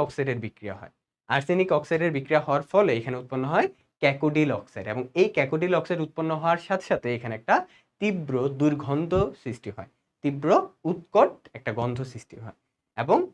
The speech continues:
সাথে উৎপন্ন হয় সোডিয়াম কার্বনেট এবং কার্বন ডাইঅক্সাইড। এই যে তীব্র যখন উৎকট গন্ধটা সৃষ্টি হইলো, আমি যখন স্মেল পাইলাম তখনই বুঝতে পারতেছি এখানে আছে কে? ইথানোয়িক অ্যাসিড। কে আছে? ইথানোয়িক অ্যাসিড। তাহলে ইথানোয়িক অ্যাসিড আমরা দুইটা ভাবে শনাক্ত করতে পারি, দুইটা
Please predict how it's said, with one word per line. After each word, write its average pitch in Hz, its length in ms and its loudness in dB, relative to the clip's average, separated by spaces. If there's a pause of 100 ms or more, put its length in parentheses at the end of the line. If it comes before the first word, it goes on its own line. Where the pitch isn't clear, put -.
(280)
সাথে 143 280 -2
উৎপন্ন 175 260 -4
হয় 226 180 -2
সোডিয়াম 147 340 0
কার্বনেট 160 380 0 (100)
এবং 139 100 -4 (100)
কার্বন 98 260 -6
ডাইঅক্সাইড। - 300 -20 (160)
এই 240 80 6
যে 262 60 4 (100)
তীব্র 196 220 -4 (140)
যখন 170 180 0 (140)
উৎকট 170 300 0
গন্ধটা 139 300 0 (100)
সৃষ্টি 196 320 -4
হইলো, 110 220 -4 (320)
আমি 113 160 -4
যখন 139 220 0
স্মেল 233 260 4 (160)
পাইলাম 123 300 2 (160)
তখনই 180 320 0
বুঝতে - 220 -6
পারতেছি 139 360 -4 (380)
এখানে 143 240 -4
আছে 143 200 -8
কে? 254 80 0 (260)
ইথানোয়িক 98 380 -10
অ্যাসিড। - 240 -16 (460)
কে 160 120 -2
আছে? 170 180 -6
ইথানোয়িক 104 280 -10
অ্যাসিড। - 220 -20
তাহলে 135 200 -4
ইথানোয়িক 160 260 -4
অ্যাসিড 175 220 -4
আমরা 180 180 -2
দুইটা 139 220 -2
ভাবে 156 220 -6
শনাক্ত 151 320 -6
করতে 165 220 -6
পারি, 185 120 2 (380)
দুইটা 156 160 6